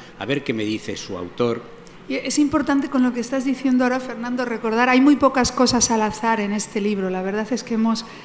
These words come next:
Speaker 2: estado dándole minuciosas vueltas a casi cada decisión. Y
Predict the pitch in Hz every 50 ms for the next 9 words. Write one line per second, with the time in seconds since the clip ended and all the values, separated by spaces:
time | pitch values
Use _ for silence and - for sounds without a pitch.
0 | - - - - 247 190 - - - 240 233 240 233 233 233 233 240 240 240 240
1 | 233 233 226 226 226 226 226 226 254 254 233 247 262 226 220 220 240 247 254 247
2 | 247 254 - - 240 240 - 240 - - 254 226 190 - - - - 214 214 214
3 | 208 208 202 202 - 220 - - - 254 247 233 208 - - - - - - -
4 | - - - - - - - - - - 269 247 240 240 254 -